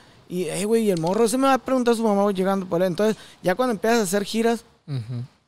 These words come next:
Speaker 1: ya tienes que estar como ahorita, por ahorita la, la, la, la, la cura está un poquito más sanona.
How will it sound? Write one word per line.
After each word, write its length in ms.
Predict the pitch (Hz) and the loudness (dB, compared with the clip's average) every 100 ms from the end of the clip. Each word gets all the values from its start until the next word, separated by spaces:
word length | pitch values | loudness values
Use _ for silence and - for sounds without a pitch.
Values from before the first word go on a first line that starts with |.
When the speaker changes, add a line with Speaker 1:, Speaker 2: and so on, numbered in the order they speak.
| _ | _
Speaker 1:
ya 180 | 147 165 | -2 -2
tienes 280 | 180 202 196 | 0 -2 -2
que 100 | 190 | -4
estar 280 | - 202 196 | -2 -2 0
como 180 | 185 | 2
ahorita, 340 | 160 180 - 185 | 2 2 2 2
por 120 | 196 | 4
ahorita 260 | 165 160 208 | 2 4 4
la, 120 | 180 | 4
la, 160 | 160 147 | 2 0
la, 280 | 147 147 | -2 -2
la, 220 | 135 143 135 | -2 -4 -4
la 180 | 147 | -6
cura 340 | 131 175 196 202 - _ _ - | -4 -2 0 -2 -8 _ _ -14
está 180 | - 175 | -6 -6
un 60 | |
poquito 300 | 175 180 - | -4 -6 -4
más 180 | 185 180 | -4 -4
sanona. 540 | - 175 170 175 170 | -4 -2 -2 -2 -4